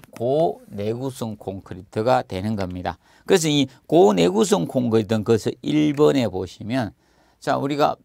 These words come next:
비벼 쓸 때 얼마 만에 사용 가능한가, 그걸 다루는 것이, 어, 일 번이 되겠죠. 그래서 이 고내구성 콘크리트는 그래서 일반 콘크리트보다 삼십 분 짧다라고 했습니다. 그래서 여러분들 보시면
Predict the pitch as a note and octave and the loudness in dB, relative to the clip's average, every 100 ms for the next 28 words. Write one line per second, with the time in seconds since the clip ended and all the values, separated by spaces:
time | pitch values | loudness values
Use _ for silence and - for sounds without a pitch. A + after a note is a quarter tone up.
0 | _ G3 G3 F3+ C3+ B2+ A2 - G2+ G#2+ | _ -6 2 2 2 -2 -4 -4 -2 -2
1 | B2+ D3 C#3+ - - _ _ _ - G2 | 0 2 2 0 -8 _ _ _ -12 -6
2 | G2 G2+ C3+ - - - - G2+ A2 G#2+ | -4 -2 -2 -4 -12 -20 -12 -8 -6 -6
3 | G#2+ F#2+ F#2+ G2 F#2+ F#2+ - A2+ C#3 C#3+ | -6 -4 -4 -4 -4 -6 -6 -2 0 0
4 | - F#2+ G2 G2 F#2+ F#2+ G#2 - D3 - | -2 -4 -4 -6 -10 -8 -6 -4 -6 -8
5 | _ - _ - G2 - - _ - A#2+ | _ -20 _ -4 -2 -2 -8 _ -6 -2
6 | A#2 A2+ A2 G#2 F#2+ F2+ G2+ F#2 G2 A#2+ | 0 0 0 -4 -8 -8 -8 -8 -6 -6
7 | - - B2 B2 C#3 - _ _ C3+ E3+ | -6 -6 -2 0 -2 -6 _ _ 2 4
8 | F3+ E4 F3+ F#3+ E3 C3 - G#2 G#2 G2 | 2 0 0 0 -2 -4 -6 -8 -6 -8
9 | - A2+ G#2+ A2 G3+ A#2 B2+ - _ _ | -6 -6 -6 -8 -6 -4 -4 -6 _ _
10 | - E3+ E3+ F#3 F3+ - B2 A#2 A#2+ G#2+ | -4 0 2 0 -2 -4 -6 -4 -6 -6
11 | G#2 G2+ G2 - D#3 C#3+ C3+ B2 A#2 A#2 | -6 -6 -8 -8 -8 -6 -6 -6 -8 -6
12 | - E4+ C4+ - A#2+ G#2 F#2+ G2 B2 F#2+ | -4 -6 -4 -2 0 0 -2 -2 -4 -4
13 | - F#2+ F#2+ F2+ C#3 B2+ A#2+ C#3 - A#2+ | -8 -10 -10 -8 -4 -2 -2 -2 -2 -2
14 | A2 G2+ G#2 G#2 - G2 - G#2 C#3 | -2 -4 -6 -6 -8 -14 -10 -2 0